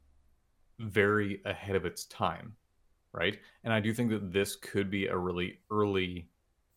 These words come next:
piece of horror where we might not see good video call or, like, internet horror for, like,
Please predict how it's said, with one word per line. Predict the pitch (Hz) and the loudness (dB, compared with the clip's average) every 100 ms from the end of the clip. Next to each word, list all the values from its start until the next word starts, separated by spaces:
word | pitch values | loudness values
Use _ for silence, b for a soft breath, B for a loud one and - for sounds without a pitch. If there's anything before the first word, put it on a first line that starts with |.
| _ _ _ _ _ _ _ | _ _ _ _ _ _ _
piece | - 101 - | -6 -6 -4
of | - 90 | -8 -8
horror | - 107 151 170 | -2 -2 -2 -4
where | 104 95 90 b - | 0 0 0 b 0
we | 139 | 2
might | 139 135 | 2 2
not | 117 - | -2 -4
see | - 120 110 101 - _ _ _ _ 110 | -4 -4 -2 -4 -8 _ _ _ _ -12
good | 101 104 104 98 92 - _ _ _ _ _ _ _ _ - | -2 2 4 2 -4 -14 _ _ _ _ _ _ _ _ -14
video | 98 104 101 95 | -2 2 4 2
call | - 90 87 87 92 | 0 -4 0 0 0
or, | 90 87 85 | 0 0 -2
like, | - - - | -6 -10 -8
internet | 92 101 90 85 - - _ _ _ _ _ _ _ _ _ _ _ _ | -6 -4 -2 -2 -2 -12 _ _ _ _ _ _ _ _ _ _ _ _
horror | - 113 90 87 | 2 4 4 0
for, | - 101 | 0 0
like, | 90 87 | 0 -4